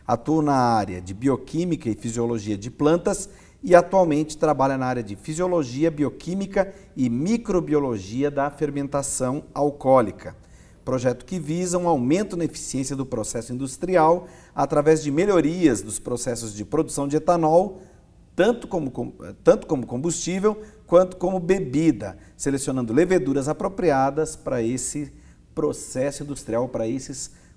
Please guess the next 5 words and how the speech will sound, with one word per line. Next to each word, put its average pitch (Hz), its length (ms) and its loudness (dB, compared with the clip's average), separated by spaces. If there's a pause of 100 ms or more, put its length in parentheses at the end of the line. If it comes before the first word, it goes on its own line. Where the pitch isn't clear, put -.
(120)
processos 127 720 -4
industriais. 117 500 -6
Professor 120 400 -10
Luiz 135 180 -10
Carlos, 127 540 -8